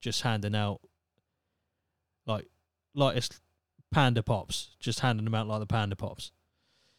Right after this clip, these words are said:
Maybe now it's decreasing in price and not only easier to access, but also the number of new businesses using this liquid nitrogen is also increasing. Fucking hell, what do you even use liquid nitrogen for? Is it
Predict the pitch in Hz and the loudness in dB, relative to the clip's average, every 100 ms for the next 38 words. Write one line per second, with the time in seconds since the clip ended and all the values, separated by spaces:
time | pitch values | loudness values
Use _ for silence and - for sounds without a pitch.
0 | _ _ _ _ _ _ _ 147 _ _ | _ _ _ _ _ _ _ -20 _ _
1 | - 208 233 226 214 208 175 - 165 170 | 2 4 4 6 6 6 4 0 2 4
2 | 151 - 143 139 - - 147 127 160 - | 4 4 2 2 0 4 6 6 4 2
3 | - - - 135 135 135 143 143 135 127 | 0 0 -6 -4 -2 0 2 2 2 2
4 | - 131 117 117 - 123 - 143 - - | 0 0 0 -4 -4 -8 -6 -6 -2 0
5 | 127 123 - - - 151 151 123 120 120 | 2 2 0 -6 -2 0 0 0 0 2
6 | 139 139 123 120 143 135 147 139 131 127 | 2 2 0 2 2 4 2 2 0 -2
7 | 110 110 156 226 202 127 113 113 - 117 | -4 -4 0 2 2 0 -2 -4 -4 -6
8 | - 110 113 113 113 113 - 117 104 - | -6 -4 -4 -6 -8 -8 -4 -4 -2 -2
9 | 104 104 160 160 - 92 - 156 - 139 | -4 0 2 2 2 -6 -8 -10 -6 -4
10 | 127 98 135 196 320 302 214 175 175 185 | -2 -4 -6 0 2 2 2 4 6 6
11 | 160 160 143 151 143 147 - 135 123 143 | 6 4 0 0 0 -2 -2 -4 -2 0
12 | 139 110 131 131 98 | 2 2 -2 -6 -10